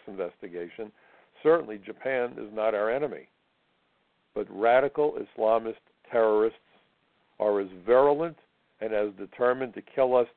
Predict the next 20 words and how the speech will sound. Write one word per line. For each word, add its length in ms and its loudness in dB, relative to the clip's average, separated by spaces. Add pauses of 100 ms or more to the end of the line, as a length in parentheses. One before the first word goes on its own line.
today 480 2 (480)
as 140 -4
they 100 0
were 280 4
on 200 -2
September 440 -4
eleventh, 460 -2
two 180 -14
thousand 360 -4
and 140 -10
one, 280 0 (440)
as 100 4 (100)
they 140 4
were 280 4
back 360 0
in 100 -10 (100)
February 680 0 (340)
of 140 0
nineteen 500 -4
ninety-three 960 0